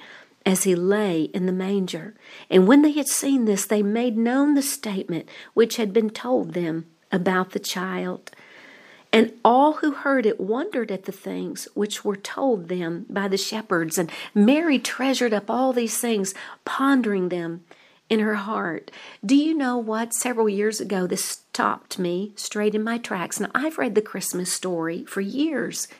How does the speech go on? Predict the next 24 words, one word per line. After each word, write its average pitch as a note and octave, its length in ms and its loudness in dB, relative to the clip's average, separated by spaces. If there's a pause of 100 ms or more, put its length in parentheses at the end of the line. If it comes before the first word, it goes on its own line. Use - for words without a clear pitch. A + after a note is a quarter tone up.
countless D4 560 0
times. F#3+ 720 -6 (600)
I B3 60 2
can't C#4+ 340 -2
even B3+ 220 0
put C4 140 -6
a B3+ 60 -4
number A3 380 -2
on F#3 120 -6
how F#3+ 140 -6
many G#3+ 180 -2
times G3+ 400 -4
I've G3 140 -4
either F3+ 200 -2
heard A3 340 2
this B3 200 0
read G#3 320 0
or F3+ 120 -2
I've F#3 220 -4
read F3+ 280 -2
it. F3 180 -4 (1000)
But G#3 140 2
I G#3 140 4
missed G#3+ 600 0